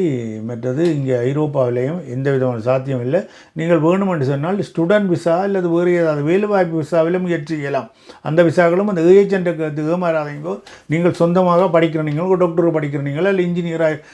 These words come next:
இருக்கிற நீங்கள், மேற்படிப்பு படிச்சு போட்டு அங்கே வேலை செய்யலாம்னு சொன்னால் அதுக்கு அப்ளை பண்ணி போட்டு அது சொந்தமாக போகிறதுக்கு ட்ரை பண்ணி பாருங்க. மற்றபடி இந்த ஏஜென்ட் வேலை செய்து, ஏஜென்ட் மூலமாக பொய்யாக, நான் ஒரு,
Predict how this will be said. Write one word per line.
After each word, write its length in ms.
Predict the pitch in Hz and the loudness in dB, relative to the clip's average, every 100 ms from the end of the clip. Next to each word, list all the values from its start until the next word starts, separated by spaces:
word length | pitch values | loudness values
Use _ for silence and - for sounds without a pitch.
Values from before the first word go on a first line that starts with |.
| - | -6
இருக்கிற 340 | 160 180 175 | 2 4 4
நீங்கள், 260 | 160 151 185 | 0 -2 2
மேற்படிப்பு 520 | 196 202 180 175 156 | 2 2 2 2 2
படிச்சு 260 | 151 151 143 | 0 0 0
போட்டு 160 | 151 | -2
அங்கே 120 | 180 190 | 0 2
வேலை 180 | 175 | 0
செய்யலாம்னு 360 | 151 170 160 156 | 0 0 0 -2
சொன்னால் 220 | 156 196 | -4 0
அதுக்கு 180 | 220 214 | 0 2
அப்ளை 320 | 190 185 240 | 2 4 2
பண்ணி 160 | 202 180 | 2 2
போட்டு 280 | 170 175 254 - - - | 0 0 -2 -6 -16 -2
அது 120 | 185 | -2
சொந்தமாக 420 | - 220 240 226 | 2 2 4 4
போகிறதுக்கு 400 | 190 190 175 170 | 6 4 4 0
ட்ரை 220 | 160 175 | 2 4
பண்ணி 180 | 170 156 | 4 2
பாருங்க. 320 | 139 127 110 - _ _ - | 0 0 -2 -12 _ _ -8
மற்றபடி 340 | 165 196 190 | -2 0 2
இந்த 240 | 185 175 156 | 2 2 4
ஏஜென்ட் 500 | 175 208 220 202 185 | 4 4 2 2 2
வேலை 260 | 170 165 165 | 2 2 0
செய்து, 440 | 151 151 151 147 | -2 -2 -2 -2
ஏஜென்ட் 340 | 165 180 180 170 | 0 0 -2 -4
மூலமாக 520 | 165 165 160 151 147 | -2 -2 0 -2 -2
பொய்யாக, 540 | - 190 180 156 135 127 110 - - - | 4 4 6 4 4 2 -2 -14 -20 -10
நான் 300 | 165 170 175 | -2 0 2
ஒரு, 160 | 175 | 2